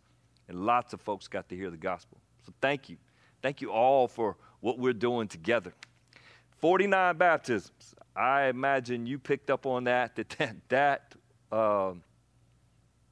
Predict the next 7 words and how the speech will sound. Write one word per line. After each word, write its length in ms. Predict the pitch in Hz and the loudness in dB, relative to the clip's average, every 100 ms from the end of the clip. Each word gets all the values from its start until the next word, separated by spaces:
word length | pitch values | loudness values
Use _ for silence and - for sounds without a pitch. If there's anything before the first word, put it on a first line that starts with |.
| _ _ _ | _ _ _
is 100 | 98 | -14
really 280 | 101 123 117 | -4 -2 -2
more 280 | 110 135 131 | 0 2 2
important 360 | 90 85 80 _ _ _ _ _ _ - | 0 -8 -16 _ _ _ _ _ _ -14
than 160 | 95 | -10
how 160 | 107 110 | -6 -4
many 220 | 110 101 | -4 -8